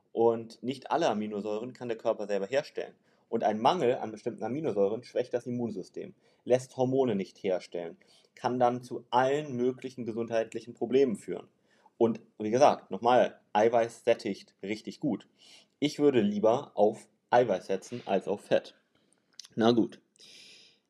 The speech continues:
Ja. Und der Hauptpunkt eben, was ich wieder sagen kann, wenn du dann danach zu einer normalen Ernährung zurückkehrst,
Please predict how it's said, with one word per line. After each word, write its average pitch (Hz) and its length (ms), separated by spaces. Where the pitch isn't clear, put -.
Ja. 127 340
Und 131 640
der 123 180
Hauptpunkt 143 480
eben, 123 220
was 127 180
ich - 200
wieder 117 240
sagen 117 260
kann, 113 360
wenn 120 180
du 123 100
dann 113 220
danach 113 400
zu - 120
einer 110 100
normalen 107 340
Ernährung 107 320
zurückkehrst, 107 640